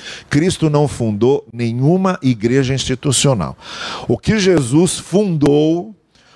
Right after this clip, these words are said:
foi um conceito de igreja. O que ele chama de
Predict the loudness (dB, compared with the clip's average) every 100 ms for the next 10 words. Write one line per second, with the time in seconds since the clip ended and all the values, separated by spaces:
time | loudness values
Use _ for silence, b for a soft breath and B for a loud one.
0 | b -4 -2 0 -2 -6 -2 -2 -2 -6
1 | -4 0 0 -2 -6 -2 -4 -2 -6 -6
2 | -8 -8 -8 B B B B -4 0 0
3 | 2 0 0 0 0 0 -2 -4 -6